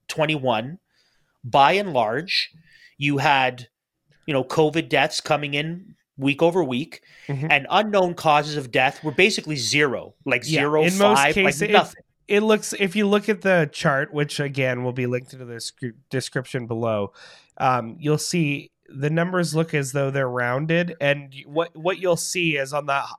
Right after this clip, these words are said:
Speaker 2: on the high end of things, a month will have ten un-, unknown causes, but for the vast majority of provinces, it's zero, zero, five, zero,
Speaker 1: Week over week,
Speaker 2: ten.
Speaker 1: starting
Speaker 2: Yes.
Speaker 1: on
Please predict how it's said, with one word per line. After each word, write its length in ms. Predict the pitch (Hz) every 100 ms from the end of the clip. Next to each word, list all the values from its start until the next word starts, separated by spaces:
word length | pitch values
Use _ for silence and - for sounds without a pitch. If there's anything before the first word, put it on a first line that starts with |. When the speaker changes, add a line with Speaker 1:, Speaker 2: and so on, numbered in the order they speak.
| -
Speaker 2:
on 160 | 147
the 100 | 160
high 440 | 123 - 175 175 185
end 360 | 156 113 110
of 140 | 113 113
things, 720 | - 113 98 95 95 - - - - -
a 120 | - 160
month 400 | 165 160 170 156
will 140 | 151
have 220 | 143 120
ten 380 | - - 139 127
un-, 380 | 123 120 117 - -
unknown 440 | 131 127 117 113
causes, 500 | - 131 120 113 107
but 260 | - 139 - - -
for 140 | - 180
the 80 |
vast 420 | 156 190 180 175 190
majority 420 | 170 165 151 143
of 140 | 131
provinces, 680 | - 151 135 135 127 135 123
it's 160 | 120 117
zero, 800 | 120 170 160 156 151 139 135 - _ _
zero, 880 | 131 156 160 156 151 139 131 127 - _
five, 1000 | - - 180 160 139 135 135 143 127 - _ _ -
zero, 920 | 123 160 156 151 143 139 131 127 123 -
Speaker 1:
Week 200 | 156 165
over 280 | 175 160 147
week, 240 | 135 120
Speaker 2:
ten. 120 | 120 117 _ _ _ -
Speaker 1:
starting 360 | 139 156 160 196
Speaker 2:
Yes. 60 |
Speaker 1:
on 100 | 196